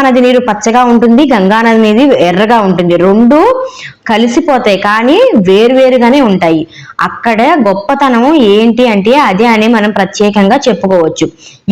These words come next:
ఇక సరస్వతి అంతర్వాహిని, అది ఎవ్వరికీ కనపడదు.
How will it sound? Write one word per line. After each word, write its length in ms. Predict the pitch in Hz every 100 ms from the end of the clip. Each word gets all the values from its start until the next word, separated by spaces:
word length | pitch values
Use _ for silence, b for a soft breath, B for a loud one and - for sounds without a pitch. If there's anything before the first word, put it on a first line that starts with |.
| 208
ఇక 100 | 220 262 370 -
సరస్వతి 560 | 214 175 196 240 214 302 208
అంతర్వాహిని, 720 | 190 226 208 185 190 160 143 B B - 185
అది 120 | 226 196
ఎవ్వరికీ 360 | 165 196 196 247
కనపడదు. 480 | 208 175 175 165 160